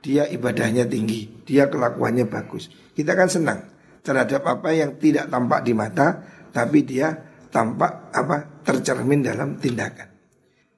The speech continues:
Jelek itu tidak terlihat di kamera, tapi ter-, terlihat dalam perbuatan gitu.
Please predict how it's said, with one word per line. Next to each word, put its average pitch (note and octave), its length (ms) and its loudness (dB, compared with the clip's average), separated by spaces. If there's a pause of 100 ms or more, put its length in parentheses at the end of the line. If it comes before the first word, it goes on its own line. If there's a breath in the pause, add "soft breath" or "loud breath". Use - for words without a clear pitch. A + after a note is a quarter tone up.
(280)
Jelek D#3+ 400 0
itu G3+ 80 0
tidak D3 320 0
terlihat C3+ 320 2
di A#2 80 -4
kamera, A#2 560 0 (560)
tapi G#2 320 2
ter-, A#2 320 -2 (800)
terlihat C3+ 400 2
dalam C3 560 -2
perbuatan A2 720 -2
gitu. - 240 -20